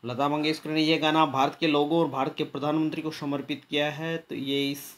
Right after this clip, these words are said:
जो गाना है, उसके, उसको लिखा गया है, प्रसून जोशी के द्वारा लिखा गया है। अगला प्रश्न,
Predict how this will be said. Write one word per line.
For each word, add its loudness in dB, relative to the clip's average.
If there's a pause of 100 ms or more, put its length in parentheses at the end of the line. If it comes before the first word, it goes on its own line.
(100)
जो -6
गाना -2
है, -2
उसके, -2 (1080)
उसको -4
लिखा -2
गया 4
है, -6
प्रसून -2
जोशी -2
के 0
द्वारा 0
लिखा -4
गया -4
है। -16 (2250)
अगला -4
प्रश्न, -8